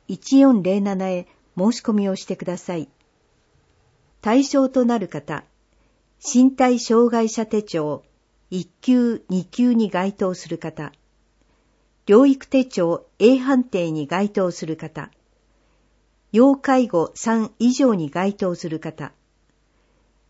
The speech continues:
その他、災害時の避難行動に不安がある方。なお、施設などの入所者は対象外です。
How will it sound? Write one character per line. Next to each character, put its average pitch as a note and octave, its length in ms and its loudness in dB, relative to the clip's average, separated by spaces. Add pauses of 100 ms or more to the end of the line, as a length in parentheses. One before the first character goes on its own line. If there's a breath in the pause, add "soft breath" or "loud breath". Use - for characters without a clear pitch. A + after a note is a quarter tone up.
そ G3+ 180 -2
の A#3+ 140 0
他、 - 240 -8 (280)
災 B3+ 340 2
害 C4+ 220 4
時 G3 140 -6
の E3+ 160 -2
避 F#3 160 -8
難 A#3+ 220 2
行 A3+ 300 0
動 F3 180 -2
に D#3 220 -6
不 F#3 180 -2
安 A3+ 160 2
が A3 140 0
あ G3+ 40 -4
る F3 100 -6
方。 - 340 -12 (1300)
な G#3+ 160 0
お、 E3+ 180 -8 (360)
施 - 160 -14
設 C#4+ 280 0
な G#3 120 0
ど F3+ 120 -4
の E3+ 140 -4
入 F#3+ 260 -2
所 G#3+ 160 -4
者 F3+ 160 -4
は D#3+ 120 -4
対 G#3+ 260 -6
象 B3 300 0
外 D#3 220 -6
で D#3 140 -8
す。 - 300 -20